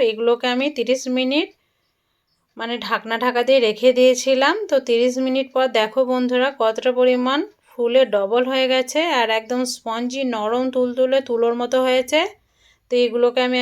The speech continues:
একটা প্লেটের মধ্যে সার্ভ করে নিচ্ছি। তো দেখো তোমাদেরকে এবার আমি দেখাচ্ছি।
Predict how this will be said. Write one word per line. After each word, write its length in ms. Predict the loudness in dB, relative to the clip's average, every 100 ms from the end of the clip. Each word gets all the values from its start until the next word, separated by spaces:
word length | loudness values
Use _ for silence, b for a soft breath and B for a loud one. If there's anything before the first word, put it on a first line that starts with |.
| -2
একটা 240 | -4 -2 -2 -4 _ _ -6
প্লেটের 340 | -2 0 -2 -4
মধ্যে 300 | -4 -2 -2
সার্ভ 340 | 0 2 2 0
করে 200 | 0 2 2
নিচ্ছি। 440 | 0 -2 -6 -8 -8 -12 _ _ _ _ _ _ _ _ _ _ _ _ _ _ _ _ _ _ -20 -20 -20 -10
তো 80 | -4
দেখো 420 | 0 0 0 0 0 -2 -20 -20 -12
তোমাদেরকে 500 | -6 -4 -2 0 2 2
এবার 200 | 4 2
আমি 160 | 2 0
দেখাচ্ছি। 560 | 0 0 -2 -2 -4